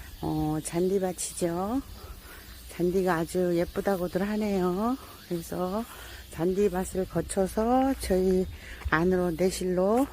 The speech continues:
들어가 보겠습니다. 오늘은 둥구님 힐링센터, 어, 외부하고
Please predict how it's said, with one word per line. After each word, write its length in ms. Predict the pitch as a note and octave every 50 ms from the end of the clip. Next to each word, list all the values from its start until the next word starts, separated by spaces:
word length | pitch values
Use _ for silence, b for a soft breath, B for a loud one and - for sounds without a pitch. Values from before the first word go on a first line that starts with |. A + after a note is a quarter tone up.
| - - -
들어가 520 | - E3+ F#3 F#3 F3+ - F3+ F3+ F3 F3+ E3+
보겠습니다. 1120 | - F3+ F3 F3 F#3 F3+ - - E3+ F3+ E3+ F3 F3 D3+ D#3+ D#3+ E3+ E3 F3+ F#3 G3+ G#3+ B B B B B B B B B -
오늘은 760 | E3+ F#3+ G3 F#3+ G3 F3+ F3+ F3+ F#3 F#3+ G3+ G#3 F3+ D#3+ D3+ B B B B B -
둥구님 440 | - G3 G#3+ F#3+ G#3+ G3+ G3 G#3 G#3+
힐링센터, 1200 | B3 C4 B3+ B3+ B3+ A#3+ A3+ - G#3 G3 G3+ - - F3+ F3 F3 F3 F3 F#3 G3 G3+ G3+ F#3 D#3 C3 B B B B B B B B B B B B B B B B -
어, 640 | - E3+ E3 E3+ E3 D#3+ D#3+ D#3+ D#3+ D#3+ E3 D#3+ -
외부하고 1080 | E3 F#3+ G#3+ A3+ F#3 F#3+ G#3 G#3+ G3+ F3+ E3+ F3+ F3 D#3 - - G3+ A#3 B3+ B3+ C4+ C#4+